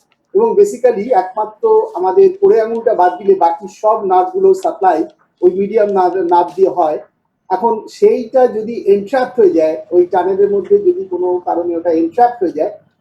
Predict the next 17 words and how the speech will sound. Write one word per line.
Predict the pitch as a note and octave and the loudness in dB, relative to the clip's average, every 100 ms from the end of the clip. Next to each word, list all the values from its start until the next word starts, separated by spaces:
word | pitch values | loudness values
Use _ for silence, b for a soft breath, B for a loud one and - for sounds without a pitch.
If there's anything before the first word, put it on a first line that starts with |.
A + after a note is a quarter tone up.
| _ | _
মানে | D#3+ E3 | -4 -4
প্রচন্ডভাবে | E3+ F3+ G#3 G3+ F#3+ F3+ F3+ - | -2 -2 0 0 0 0 0 -2
ওটাকে | F3 F3+ | -2 0
যদি | F3+ F3+ - | 0 -4 0
চেপে | A#3 B3+ A#3 | 0 2 0
ধরে, | E3 D#3+ - _ _ _ - | 2 0 -2 _ _ _ -2
তখনই | G3+ G#3 C4 | -2 -2 -8
কিন্তু | B3+ G#3 G3+ A3 | -8 -8 -8 2
এই | G3 F3 | 2 4
ধরনের | G3+ G3+ G#3 G#3 - - | 2 2 2 0 0 -2
ঝিনঝিনগুলো | F3 G3 G3+ G3 F#3+ F#3+ F3 | 0 0 -2 -2 0 2 2
বা | F3+ | 2
ব্যথাগুলো | F3 E3 - G3 F#3 F#3+ F3+ - _ - | 0 -2 -2 -4 0 2 2 -2 _ -8
আসতে | A3 G3 | -4 -2
থাকে। | G3 F3+ F#3+ - - _ - | -2 0 -2 -2 -12 _ -4
অনেক | G3 B3 | -2 -2
সময় | - A3+ A3+ | -4 -4 -2